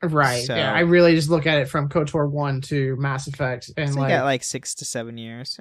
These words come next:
Speaker 2: Okay. So,
Speaker 1: so
Speaker 2: I mean, it
Speaker 1: lots
Speaker 2: was
Speaker 1: of
Speaker 2: their
Speaker 1: parallels can be made. <laughs>
Speaker 2: Well, and Mass Effect was,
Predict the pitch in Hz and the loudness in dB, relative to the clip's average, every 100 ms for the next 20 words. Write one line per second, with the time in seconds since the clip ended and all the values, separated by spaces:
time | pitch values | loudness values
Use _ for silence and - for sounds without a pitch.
0 | 330 - 127 120 135 _ _ _ _ _ | -14 -12 -10 -10 -12 _ _ _ _ _
1 | _ _ _ _ - - 156 160 180 208 | _ _ _ _ -12 -2 2 2 0 -8
2 | 190 180 196 175 160 156 151 147 - 156 | -8 -4 4 6 8 6 4 4 4 2
3 | 151 135 - 143 139 127 120 123 - - | 0 -2 -4 -4 -2 -2 -4 -10 -12 -2
4 | 170 139 - 156 151 135 139 139 131 - | -2 -2 -4 0 2 2 0 0 -2 -4
5 | - 123 - 127 120 117 107 110 - - | -6 -6 -6 -4 -2 0 -4 -6 -8 -10